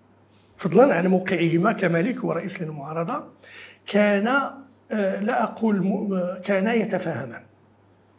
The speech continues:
حتى عند الاختلاف يتفاهمان حول موضوع الاختلاف،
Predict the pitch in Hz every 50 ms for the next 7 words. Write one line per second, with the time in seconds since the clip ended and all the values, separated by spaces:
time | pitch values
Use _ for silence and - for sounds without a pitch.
0 | _ - - - - - - - - - - - - 370 330 285 214 240 262 233
1 | 190 226 226 226 - - - - - - 240 269 339 370 339 240 226 233 240 233
2 | 247 226 233 226 202 165 190 196 214 254 277 311 277 - 233 226 202 190 190 185
3 | 190 185 269 269 202 214 220 - - - - 180 151 135